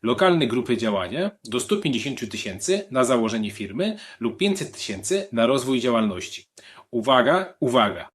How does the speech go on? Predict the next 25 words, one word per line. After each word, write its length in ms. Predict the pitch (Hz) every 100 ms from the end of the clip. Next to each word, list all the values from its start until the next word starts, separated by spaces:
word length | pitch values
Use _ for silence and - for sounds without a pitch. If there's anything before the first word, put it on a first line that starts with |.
| -
Teraz 300 | 185 190 143
najlepsza 480 | 120 147 - 135 120
dotacja 600 | 131 117 101 - 123 160 -
dla 180 | 120 107
osób, 320 | 117 147 175
które 240 | - 120
mają 240 | 123 120 107
firmy 520 | 113 107 147 208 208 _ - -
lub 200 | 190 190
chcą 320 | - 139 123 - 123
zacząć 480 | 120 107 139 196
od 240 | 190 143 120
nowa, 480 | 113 98 165 208 - - - 156
lub 240 | 220 -
chcą 380 | - 170 190 - _ -
kolejnego 540 | - 120 113 127 127 117
źródła 380 | 113 110 110
dochodu. 440 | 104 98 101 90 - _ - - 123
Dotacja 520 | 139 123 104 147 185
na 120 | 131 123
założenie 460 | 120 107 113 107
żłobka 480 | 95 101 104 185 175
lub 180 | 110 107
klubu 300 | - 143 143
malucha, 440 | 127 110 95 -